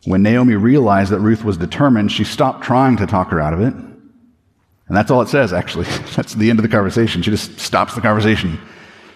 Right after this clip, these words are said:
We might have expected that Naomi would respond, "Wow, what an amazing expression of faithfulness. May the Lord bless you for your steadfast love and kindness toward me.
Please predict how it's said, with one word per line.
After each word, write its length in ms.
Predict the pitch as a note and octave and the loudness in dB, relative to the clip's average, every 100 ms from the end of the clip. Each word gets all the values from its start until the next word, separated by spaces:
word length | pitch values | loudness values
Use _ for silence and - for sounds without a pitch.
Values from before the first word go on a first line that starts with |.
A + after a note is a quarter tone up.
| _ _ _ _ _ A2 | _ _ _ _ _ 0
We 120 | A2+ | 4
might 320 | A2 D3+ A3 | 6 4 2
have 280 | - A2 G#2 | -2 -2 -2
expected 680 | - - F2 - F#2 C3 C3+ - - - - _ _ _ - | -6 -4 -4 0 -2 -2 -6 -12 -20 -20 -20 _ _ _ -2
that 200 | G#2 G#2+ | -2 0
Naomi 400 | A2 A2+ A#2 A#2+ | 2 4 4 4
would 160 | A2+ | 4
respond, 540 | G#2+ G2+ - A#2 A2 G#2 - - - - | 0 -2 -2 2 2 0 -4 -14 -18 -20
"Wow, 720 | - - C#4 G3+ - - - - - - _ _ | -14 -4 0 0 -4 -12 -20 -20 -20 -20 _ _
what 160 | F3+ F3+ | -2 2
an 80 | |
amazing 720 | B2 G2+ G#2+ C3+ D#3+ E3+ F3+ A#2 | 4 4 4 4 2 0 0 -2
expression 580 | - - B2+ G#2 F3 | -6 -2 0 0 0
of 80 | D#3 | -2
faithfulness. 680 | - D3 - C#3 E2 - - - _ _ _ _ _ _ | 0 -4 -2 -2 -2 -6 -14 -20 _ _ _ _ _ _
May 100 | B2+ | 0
the 100 | A#2 | 2
Lord 380 | A#2 A2 F2 F#2 | 2 2 0 0
bless 320 | C#3+ D#3+ - | 2 2 0
you 420 | D#3 D#3 D#3+ D#3 D#3 | 2 4 4 2 -2
for 180 | B2 | -2
your 120 | F#2 F#2 | 0 -2
steadfast 560 | - C3+ B2+ A#2 - | 0 0 2 0 2
love 220 | C3 C3 | 2 2
and 160 | G#2 - | 0 -4
kindness 480 | - C3 C3+ A#2 - - | 0 2 2 0 -8 -4
toward 400 | A#2 C3 C#3+ C3+ | 0 2 2 2
me. 220 | C#3+ | 0